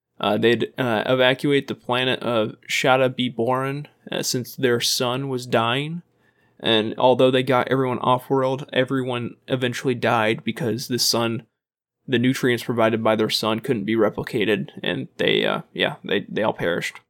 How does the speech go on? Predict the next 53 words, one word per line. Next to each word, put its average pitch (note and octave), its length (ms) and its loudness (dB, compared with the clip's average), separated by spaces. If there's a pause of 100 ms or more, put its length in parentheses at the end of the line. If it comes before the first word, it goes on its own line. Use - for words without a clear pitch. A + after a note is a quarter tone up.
(260)
But C#3 160 4
she - 140 2
says C#3+ 420 2
that B2+ 200 2
even D#3 420 -4
if, - 380 0 (280)
uh, A#2 380 0
you A#2+ 100 -2
know, A#2 220 -2
even C#3 400 -2
with C3 160 2
faced - 500 0
the C3 180 -2
task B2 360 -2
of B2+ 80 -6
doing B2 220 -2
it A#2 40 0
again, A#2+ 300 -2
she A#2+ 160 -4
would A#2+ 140 -2
do C3 140 2
it A#2+ 180 0
a B2+ 120 -2
thousand B2+ 340 2
times, A#2+ 440 -2
ten D#3+ 160 -4
thousand B2+ 300 2
times, A#2+ 460 -4 (120)
as C3 120 -2
many D3 120 4
times C3 300 0
as B2 80 -2
it - 20 2
would A#2 140 2
take A#2 300 0
just C3+ 260 -2
to C3 80 2
save A#2+ 320 2
one A2 240 0
person. - 500 -4 (180)
Again, B2+ 500 2 (400)
this C#3+ 160 4
book F3 280 2
is C3 160 0
more B2+ 320 4
a A2+ 220 0 (120)
character B2+ 380 2
study B2 300 2
of A#2+ 100 -4
Padme A#2+ 480 2
than A#2 160 -2
anything A#2+ 400 0
else, A#2+ 480 -2